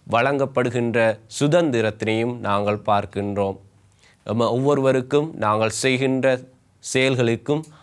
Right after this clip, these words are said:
அதே போன்று எடுக்கின்ற தீர்வுகளுக்கும், தெரிவுகளுக்கும் எமக்கு சுதந்திரம் இருப்பதாக முதலாம் வாசகத்தில் நாங்கள் பார்க்கின்றோம். அன்பார்ந்தவர்களே, நாங்கள் இவ்வாறு எமது வயதிற்கு ஏற்ற, எமது தேவைகளுக்கு ஏற்ப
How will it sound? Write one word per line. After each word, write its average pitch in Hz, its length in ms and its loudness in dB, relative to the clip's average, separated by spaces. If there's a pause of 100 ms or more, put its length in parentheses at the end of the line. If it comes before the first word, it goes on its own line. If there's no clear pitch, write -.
(180)
அதே 143 160 4 (100)
போன்று 143 240 0 (100)
எடுக்கின்ற 151 540 0 (260)
தீர்வுகளுக்கும், 113 760 0 (420)
தெரிவுகளுக்கும் 123 800 0 (380)
எமக்கு 120 380 -2 (100)
சுதந்திரம் 151 560 0 (100)
இருப்பதாக 107 580 0 (420)
முதலாம் 104 440 0
வாசகத்தில் 113 680 -2 (140)
நாங்கள் 101 440 -4
பார்க்கின்றோம். 98 720 -4 (840)
அன்பார்ந்தவர்களே, 131 760 2 (180)
நாங்கள் 135 320 2
இவ்வாறு 160 360 2 (120)
எமது 135 200 0 (100)
வயதிற்கு 139 520 0 (200)
ஏற்ற, 113 340 -2 (460)
எமது 151 240 4 (400)
தேவைகளுக்கு 147 680 2 (120)
ஏற்ப 123 320 -4